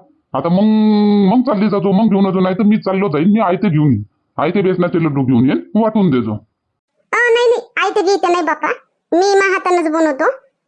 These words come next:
Speaker 2: एक किलो बेसनाचे लड्डू तर किती सारे बनते ना, आयते केवढे की मुलीचे पुरणार बी नाही सारे, किती खाण्यात बसान तुम्ही, पुऱ्या गावामध्ये वाटायचे आहे. आता मी माझ्या जुबानवर कम-, कायम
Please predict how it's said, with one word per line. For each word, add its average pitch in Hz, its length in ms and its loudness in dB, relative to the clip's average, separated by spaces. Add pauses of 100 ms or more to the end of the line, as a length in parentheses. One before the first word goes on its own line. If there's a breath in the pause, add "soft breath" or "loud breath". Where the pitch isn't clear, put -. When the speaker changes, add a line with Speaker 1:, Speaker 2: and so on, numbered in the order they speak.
Speaker 2:
एक 381 120 -4
किलो 381 200 2
बेसनाचे 349 420 0
लड्डू 330 220 -2
तर 247 100 -4
किती 330 380 -4
सारे 466 320 0
बनते 294 320 0
ना, 262 100 0
आयते 349 300 0
केवढे 466 380 0
की 640 140 -2 (180)
मुलीचे 539 460 2
पुरणार 427 300 2
बी 480 100 2
नाही 453 120 2
सारे, 330 380 0
किती 349 180 -2
खाण्यात 403 240 2
बसान 427 260 0
तुम्ही, 427 200 2 (400)
पुऱ्या 392 160 0
गावामध्ये 392 440 0
वाटायचे 302 340 -4
आहे. 247 120 -6 (300)
आता 359 200 -4
मी 403 120 2
माझ्या 381 300 0
जुबानवर 381 300 0
कम-, 370 220 -2
कायम 320 440 -2